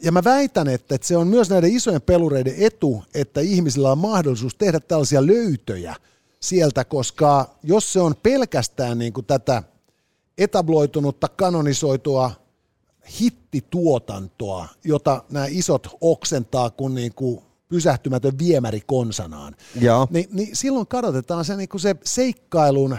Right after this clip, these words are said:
Speaker 1: löytämisen ja, ja, ja niinku oman tahdon kanssa tappeleminen, vaikka se tapahtuisi niinku niinkin keinotekoisesti kuin sillä, että joku onnistuu vedättämään sitä algoritmia.
Speaker 2: Ja tästä syystä, et sä noin voi sanoa, podcast löytyy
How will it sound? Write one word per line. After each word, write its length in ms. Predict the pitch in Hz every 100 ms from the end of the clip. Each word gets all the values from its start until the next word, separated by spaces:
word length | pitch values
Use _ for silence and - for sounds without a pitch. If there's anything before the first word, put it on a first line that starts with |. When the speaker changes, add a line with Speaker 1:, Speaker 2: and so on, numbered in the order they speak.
| -
Speaker 1:
löytämisen 1160 | 127 185 220 202 - 143 127 113 - 120 107 - _ _ _
ja, 220 | 139 147 151 156
ja, 120 | 147
ja 140 | 156
niinku 440 | 156 156 160 156 127 - - -
oman 420 | 233 233 185 127 -
tahdon 540 | 190 180 151 123 104
kanssa 320 | - 104 - 120
tappeleminen, 640 | 165 139 - 101 87 92 117
vaikka 240 | 226 175
se 60 | -
tapahtuisi 560 | 214 214 170 131 110
niinku 320 | 127 120 131 107 _ _ _ -
niinkin 400 | 170 147 147 123
keinotekoisesti 720 | 208 220 147 123 110 107 -
kuin 120 | 117
sillä, 300 | 123 175 151
että 140 | 120 117
joku 380 | 143 - 143 117 -
onnistuu 540 | 156 135 120 - 131
vedättämään 580 | 156 160 120 - 110 107
sitä 160 | - 151
algoritmia. 640 | 156 110 - - - - - - - -
Speaker 2:
Ja 220 | 165 170 - -
tästä 360 | 208 233 - 151
syystä, 640 | 175 165 139 - 120 104 92 -
et 180 | 120
sä 100 | -
noin 220 | 127 131 120
voi 140 | 113
sanoa, 300 | - 110 104
podcast 580 | - 120 107 - 101 -
löytyy 920 | 123 117 104 107 107 107 107 104 98